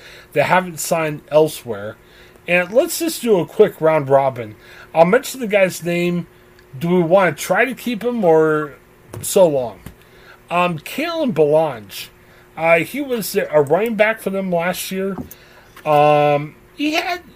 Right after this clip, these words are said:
he started the year pretty good, just didn't play a lot.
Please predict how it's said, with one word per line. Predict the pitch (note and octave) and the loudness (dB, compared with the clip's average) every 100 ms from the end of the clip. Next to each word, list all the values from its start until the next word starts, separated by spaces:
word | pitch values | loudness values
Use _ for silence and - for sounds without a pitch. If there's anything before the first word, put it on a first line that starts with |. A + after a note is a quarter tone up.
| - | -10
he | B3 D4 | -6 -2
started | - E4 E4+ | 2 2 2
the | D#4 | -4
year | D#4 | -4
pretty | - D4+ C#4 | -4 -6 -4
good, | G#3+ C4+ C4 G#3 | -2 -2 -2 -8
just | A3+ - | -10 -6
didn't | B3 | -6
play | F3 G3+ G3 | -2 0 2
a | G3+ | 2
lot. | F#3 F#3 F#3 | 4 2 2